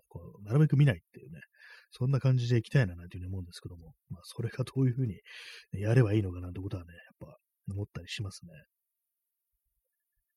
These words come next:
まあ、結構その、まあ、今日のね、あの、<laughs>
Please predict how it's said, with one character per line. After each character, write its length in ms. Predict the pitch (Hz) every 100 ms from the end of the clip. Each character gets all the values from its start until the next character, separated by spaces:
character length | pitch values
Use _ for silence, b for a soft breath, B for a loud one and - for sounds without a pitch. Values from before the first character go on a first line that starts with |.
| _ _ _ _ _ _ _ _ _ _ _ _ _ _ _ _ -
ま 60 | -
あ、 20 |
結 120 | 160
構 100 | 127
そ 120 | 120
の、 380 | 110 107 104 110
ま 100 | 120
あ、 20 | -
今 140 | 135 101
日 60 |
の 40 | 90
ね、 80 | - - -
あ 40 | 87
の、 300 | 87 87 80
<laughs> 240 | - 113